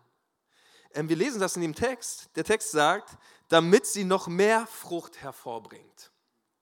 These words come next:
Okay, Frucht wovon? Wir lesen in Galater fünf, Vers zweiundzwanzig.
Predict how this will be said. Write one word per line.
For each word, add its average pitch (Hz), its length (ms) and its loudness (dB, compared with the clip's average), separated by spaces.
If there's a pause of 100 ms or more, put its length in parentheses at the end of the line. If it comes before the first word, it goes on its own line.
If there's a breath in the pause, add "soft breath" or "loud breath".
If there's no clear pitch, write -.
(420)
Okay, 143 180 -10
Frucht - 400 -12
wovon? 131 340 -12
Wir 139 80 -10
lesen 165 200 -6
in 147 80 -10
Galater 143 420 -6 (360 loud breath)
fünf, 220 240 -4
Vers - 240 -4
zweiundzwanzig. 185 840 -6